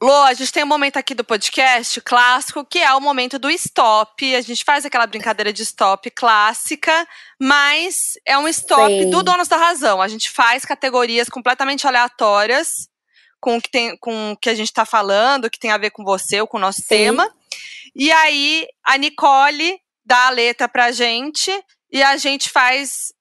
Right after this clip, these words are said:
Speaker 1: é, é, é, preenche aqui, você preenche aí, se você quiser preencher no seu celular, enfim, como você achar melhor.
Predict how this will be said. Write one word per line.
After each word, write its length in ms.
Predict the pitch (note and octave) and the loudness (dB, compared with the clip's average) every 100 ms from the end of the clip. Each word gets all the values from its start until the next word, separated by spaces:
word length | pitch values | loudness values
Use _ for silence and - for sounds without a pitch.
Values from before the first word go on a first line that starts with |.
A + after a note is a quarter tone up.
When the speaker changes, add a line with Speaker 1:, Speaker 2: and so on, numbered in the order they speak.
| _ _ | _ _
Speaker 1:
é, 420 | - F#3+ G3 G3 F#3 F3 | -2 0 0 -2 -4 -8
é, 180 | - E3+ - - | -10 -10 -6 -4
é, 120 | F3+ | -4
preenche 480 | - A3 A3+ C4 C4 | -2 -2 -2 -2 -4
aqui, 340 | A#3+ - C4+ | -4 -6 -4
você 240 | D4 D4 | -4 -4
preenche 440 | B3+ A#3+ A3+ A3+ B3 | -4 -4 -4 -2 0
aí, 400 | A3 A3+ B3+ E4 | 0 -2 -4 -4
se 60 | - | -10
você 80 | |
quiser 160 | - G#3 | -6 -6
preencher 300 | - G#3 G#3 | -4 -6 -6
no 60 | F#3+ | -8
seu 120 | G3 | -8
celular, 560 | G3+ F3 E3+ F3+ B3+ | -6 -2 2 4 2
enfim, 160 | A3 G#3+ | -2 -10
como 160 | G#3+ G#3 | -12 -6
você 200 | A3 G3 | -4 -4
achar 200 | F#3 F#3 | -6 -6
melhor. 480 | F3+ F#3 F3+ G3+ | -4 0 2 2